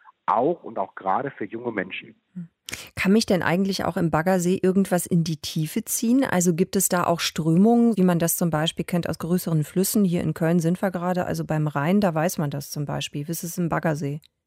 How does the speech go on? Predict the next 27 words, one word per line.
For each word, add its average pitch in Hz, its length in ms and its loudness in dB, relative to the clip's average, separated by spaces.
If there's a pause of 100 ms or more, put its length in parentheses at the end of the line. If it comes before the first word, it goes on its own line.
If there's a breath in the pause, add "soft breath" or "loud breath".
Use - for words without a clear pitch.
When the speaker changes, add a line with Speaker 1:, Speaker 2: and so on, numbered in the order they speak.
(600)
Speaker 1:
Tatsächlich 127 540 -2
bei 107 140 2
Baggersee 113 440 2
nicht. 127 360 0 (180)
Da 104 200 2
sind 131 200 -4
die 123 100 -2
Abbruchkanten - 640 -4
das 156 200 -4
Gefährliche. 156 680 -2 (300 soft breath)
Habe 110 180 0
ich - 80 -6
natürlich 123 420 -2
ein 98 260 -4 (200)
Staugewässer, 156 760 0
einen 95 220 -6
Stausee, 156 640 0
wo 120 140 -10
ich, - 160 -16
äh, 113 240 -4
Grundablässe 151 640 -2
hätte 143 420 -2
oder, 120 180 -2
äh, 110 260 0
Ablässe 120 420 -4
an - 120 -6
Staumauern, 147 680 0